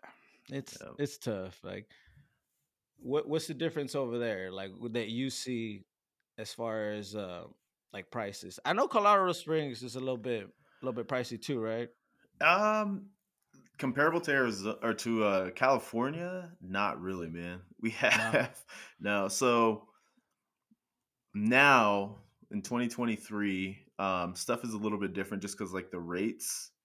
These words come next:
Speaker 2: the interest rates on loans are pretty high.
Speaker 1: Mm-hmm.
Speaker 2: Um, so now stuff that's been on the market is just sitting there a little bit longer, so it's dropping in price. Um, but, like, I just had some clients that went under contract this past week,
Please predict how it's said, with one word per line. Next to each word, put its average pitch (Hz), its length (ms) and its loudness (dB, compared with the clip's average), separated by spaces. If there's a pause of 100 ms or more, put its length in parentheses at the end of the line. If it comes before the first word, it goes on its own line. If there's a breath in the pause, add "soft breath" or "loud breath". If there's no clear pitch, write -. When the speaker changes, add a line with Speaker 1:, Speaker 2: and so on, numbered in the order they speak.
(100)
Speaker 2:
the 87 460 -6
interest 113 340 -6
rates 113 240 -4
on 92 160 -4
loans 107 380 -2
are 92 480 -4 (420)
pretty 107 220 -4
high. 95 420 0 (600 soft breath)
Speaker 1:
Mm-hmm. - 40 2
Speaker 2:
Um, 87 640 0
so 104 200 0
now 104 600 4
stuff - 380 0
that's 107 240 -2
been 104 220 -2
on 98 100 -2
the 92 80 -4
market 101 540 0
is 95 120 -6
just 95 220 -6
sitting 110 240 -2
there 117 120 0
a 123 60 0
little 127 180 -2
bit 135 100 -4
longer, 139 340 -2
so 127 160 -6
it's 98 160 -6
dropping 101 380 0
in 87 120 -8
price. 95 500 -4 (600)
Um, 95 600 0 (640)
but, 104 140 2
like, 101 160 2
I 113 60 6
just 127 160 -2
had 110 140 6
some 104 120 -4
clients 110 280 -2
that 104 80 -2
went 101 160 -2
under 90 120 -4
contract 95 680 0
this 85 100 -12
past - 360 -2
week, 104 540 -4